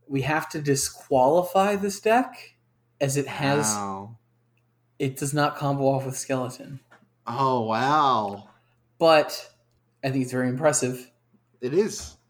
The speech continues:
Speaker 1: And, uh, if I ever ask for a, uh, a flow chart for any deck, I know who to go to.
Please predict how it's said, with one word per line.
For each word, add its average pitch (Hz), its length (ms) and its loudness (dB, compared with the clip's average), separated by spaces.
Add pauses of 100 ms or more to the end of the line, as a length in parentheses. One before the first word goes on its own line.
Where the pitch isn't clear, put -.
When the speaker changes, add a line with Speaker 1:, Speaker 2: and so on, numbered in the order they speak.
(200)
Speaker 1:
And, 131 360 2
uh, 127 520 2 (640)
if 139 160 -2
I 139 140 4
ever 147 300 2
ask 143 360 2
for 135 480 2
a, 127 300 2
uh, 123 420 0 (220)
a 135 100 0
flow 165 400 2
chart 135 320 0
for - 160 -4
any 151 220 2
deck, 127 380 -2 (380)
I 135 120 4
know 151 200 6
who 156 140 0
to 143 80 4
go 131 240 6
to. 131 340 0